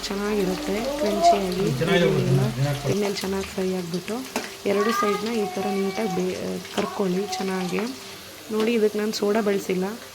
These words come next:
ಆದ್ದರಿಂದ ಇದು ಎಣ್ಣೆನೂ ಜಾಸ್ತಿ ಹಿರ್ಕೊಳ್ಳಲ್ಲ. ನೋಡಿ, ಎರಡೂ ಸೈಡ್ನೂ ನೀಟಾಗಿ ಈ ಥರ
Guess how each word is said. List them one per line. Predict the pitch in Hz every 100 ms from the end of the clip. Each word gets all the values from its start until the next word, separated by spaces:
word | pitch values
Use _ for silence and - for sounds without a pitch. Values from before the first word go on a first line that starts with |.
| - -
ಆದ್ದರಿಂದ | 214 220 226 226
ಇದು | 254 254 214
ಎಣ್ಣೆನೂ | 220 196 208 226
ಜಾಸ್ತಿ | 233 196 190 - 226
ಹಿರ್ಕೊಳ್ಳಲ್ಲ. | 208 190 202 190 175 180 233 - - - - - -
ನೋಡಿ, | 190 190 220 -
ಎರಡೂ | 202 202 233
ಸೈಡ್ನೂ | 233 214 202 190 226
ನೀಟಾಗಿ | 208 202 196 208 190
ಈ |
ಥರ | 190